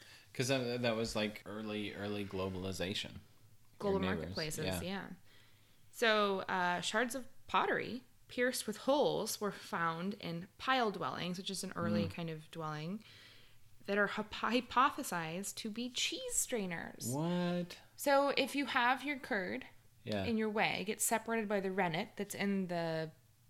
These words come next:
Speaker 2: animal stomach bladder that you're carrying your milk around in.
Speaker 1: Yeah.
Speaker 2: In order to separate those two things, in order to make a cheese, you have to have a strainer.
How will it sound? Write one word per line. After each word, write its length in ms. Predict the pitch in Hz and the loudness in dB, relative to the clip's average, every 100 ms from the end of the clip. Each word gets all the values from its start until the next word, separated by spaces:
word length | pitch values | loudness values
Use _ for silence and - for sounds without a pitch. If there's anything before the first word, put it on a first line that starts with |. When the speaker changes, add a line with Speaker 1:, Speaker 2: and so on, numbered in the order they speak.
| - - - 220 | -20 -20 -4 2
Speaker 2:
animal 500 | 214 202 190 180 185 | 4 4 4 2 2
stomach 360 | 202 196 175 | 2 2 0
bladder 440 | 175 135 151 220 247 | -4 -4 -4 -4 -6
that 100 | 214 | -4
you're 140 | 185 175 | -4 -2
carrying 320 | 208 180 170 | 0 0 -2
your 100 | 165 | -4
milk 240 | 156 151 | -6 -8
around 300 | 156 156 156 | -8 -6 -6
in. 320 | 151 185 226 - | -6 -6 -8 -2
Speaker 1:
Yeah. 240 | 117 92 - - - | -2 -2 -6 -6 0
Speaker 2:
In 80 | 208 | 4
order 240 | 226 226 | 4 2
to 400 | 220 220 208 202 | 0 -2 -2 -2
separate 480 | 196 247 247 262 233 | 0 -2 0 -4 -2
those 180 | 185 180 | -2 -2
two 200 | - 185 | 0 -2
things, 260 | 185 180 - | -2 -4 -4
in 80 | |
order 160 | 170 170 | -4 -4
to 80 | 170 | -4
make 200 | 170 - | -6 -4
a 20 | |
cheese, 420 | - 269 226 226 | -4 0 0 0
you 80 | 214 | -2
have 160 | 175 170 | -2 -4
to 80 | |
have 140 | 165 196 | -8 -8
a 40 | |
strainer. 460 | - 330 339 - | -8 -8 -8 -10